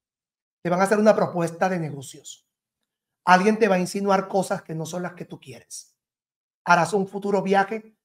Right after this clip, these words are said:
a tierras lejanas. Te harán una propuesta de una negociación para una mudanza. Vas a comprar una nueva propiedad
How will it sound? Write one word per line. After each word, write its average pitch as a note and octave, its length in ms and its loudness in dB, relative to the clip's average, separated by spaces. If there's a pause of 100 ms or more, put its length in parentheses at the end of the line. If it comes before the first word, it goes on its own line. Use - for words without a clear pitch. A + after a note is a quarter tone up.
a E3 140 -6
tierras E3 440 -6
lejanas. D3+ 600 -14 (680)
Te E3 80 -2
harán E3+ 220 0
una G#3 200 4
propuesta G#3+ 840 -2 (240)
de E3 120 -4
una E3+ 200 -2
negociación G3 840 -6 (400)
para F3 200 2
una F#3 180 2
mudanza. D#3+ 680 -4 (720)
Vas F3 260 -2
a G3+ 100 2
comprar F3 340 -4
una F#3+ 200 -2
nueva F#3+ 300 0
propiedad G3+ 560 -4